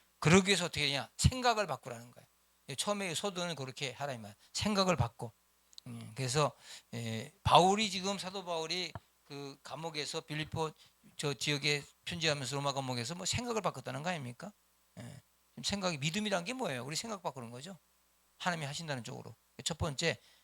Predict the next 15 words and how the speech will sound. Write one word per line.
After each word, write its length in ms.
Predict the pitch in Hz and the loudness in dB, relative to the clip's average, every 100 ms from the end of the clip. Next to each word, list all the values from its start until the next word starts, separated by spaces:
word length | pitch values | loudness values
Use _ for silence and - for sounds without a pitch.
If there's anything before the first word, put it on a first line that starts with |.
| _ - 165 | _ -4 0
포지티브 560 | 196 190 - 175 127 101 | 2 0 -2 -2 -2 -10
싱크. 400 | - 190 - 110 - _ - | -10 -8 -8 -10 -12 _ -2
그전 240 | 151 170 | 0 2
긍정적인 480 | - 170 180 165 165 | 2 2 2 2 0
생각을 300 | 170 151 135 | 0 0 -2
바꾸라는 440 | 120 - 120 120 | -2 -6 -10 -10
거예요. 260 | - - 147 _ _ _ _ - _ | -12 -14 -16 _ _ _ _ -20 _
실패한 400 | - 196 175 196 | -6 10 10 10
사람들은 500 | 165 170 147 180 139 - _ | 6 2 2 0 -2 -6 _
좋은 240 | - 143 175 | 4 6 6
면 140 | 180 | 4
보지 180 | 165 160 | 2 0
나쁜 180 | 160 147 - _ _ | 0 -2 -6 _ _
면 40 | - | -8
봐요. 260 | 110 113 | -8 -8